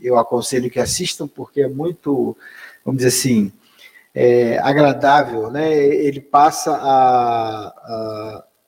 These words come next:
os ensinamentos da doutrina e tem a música também que tem a ver com, com os ensinamentos, então é muito legal, muito agradável.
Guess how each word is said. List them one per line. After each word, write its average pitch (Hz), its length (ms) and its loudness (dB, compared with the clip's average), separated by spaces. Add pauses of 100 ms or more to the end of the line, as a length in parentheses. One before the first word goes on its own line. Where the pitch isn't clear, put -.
(640)
os 117 140 -10
ensinamentos 127 960 0
da 120 120 0
doutrina 160 840 2
e 180 380 -4 (120)
tem 175 280 0
a 196 40 -4
música 165 460 0
também 160 320 -6
que 156 80 -6
tem 160 180 -4
a 151 80 -2
ver 156 300 -4
com, 139 380 -8 (240)
com 131 220 -8
os 120 120 -6
ensinamentos, 139 720 -4
então 151 240 -4
é 147 80 -4
muito 165 520 0 (380)
legal, 139 260 4
muito 143 240 0
agradável. 143 600 0